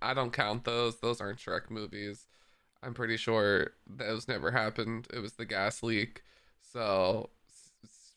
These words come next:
Shrek One and Two are the only ones that matter, and Shrek the Musical. And for me, my favorites in order go Shrek Two, Shrek the Musical, Shrek One.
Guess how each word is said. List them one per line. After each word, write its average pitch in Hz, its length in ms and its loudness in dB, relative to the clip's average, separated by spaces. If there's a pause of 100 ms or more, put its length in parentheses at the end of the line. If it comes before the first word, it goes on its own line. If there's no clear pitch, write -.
Shrek 143 220 -2
One 113 260 0
and 113 140 0
Two 120 320 2
are 117 80 6
the 113 140 4
only 110 180 6
ones 117 200 4
that 98 120 0
matter, 107 360 4
and 110 80 0
Shrek - 260 -2
the 98 60 -10
Musical. 117 560 -8 (500)
And 98 560 2
for 120 180 -4
me, 120 480 0
my 120 220 -2
favorites 123 560 2
in 104 120 0
order 104 280 4
go 101 140 4
Shrek 110 340 0
Two, 110 260 -2
Shrek 107 300 2
the 101 80 -2
Musical, 104 380 -4
Shrek - 280 -2
One. 110 400 2